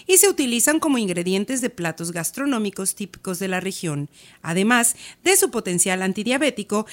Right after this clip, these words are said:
estos alimentos vegetales han demostrado otros posibles beneficios para la salud, como antihipertensivos, antiinflamatorios y antioxidantes.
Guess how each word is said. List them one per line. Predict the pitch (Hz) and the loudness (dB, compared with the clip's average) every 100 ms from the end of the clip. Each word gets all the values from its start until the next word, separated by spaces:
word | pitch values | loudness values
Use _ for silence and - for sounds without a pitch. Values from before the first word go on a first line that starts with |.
| - | -8
estos | - 392 415 | 0 2 4
alimentos | 370 247 214 220 226 190 | 4 2 2 0 0 -4
vegetales | 170 226 320 254 208 220 - - - | -6 -4 -2 0 2 0 -4 -8 2
han | 302 | 6
demostrado | 330 277 - 269 262 254 | 6 4 2 2 2 2
otros | 208 214 233 - | 0 -2 -4 -4
posibles | 180 - 196 190 175 | -4 -4 -2 -4 -4
beneficios | 175 170 226 220 247 | -6 -4 -2 0 0
para | - 170 | 0 -2
la | 156 | -2
salud, | 160 254 311 320 - - - | 0 2 2 0 -4 -20 -8
como | - 349 311 | 0 2 4
antihipertensivos, | 220 220 190 175 175 - 185 202 - 294 196 214 - - - | 2 0 -2 -2 -8 -6 -4 -2 0 0 0 -2 -4 -10 0
antiinflamatorios | 311 330 233 180 165 160 165 254 214 202 - | 4 4 4 -2 -4 -6 -2 0 2 0 -2
y | 208 | -2
antioxidantes. | 208 208 208 196 - 208 151 151 151 - - | -2 -2 -4 -2 -2 -2 -4 -4 2 4 4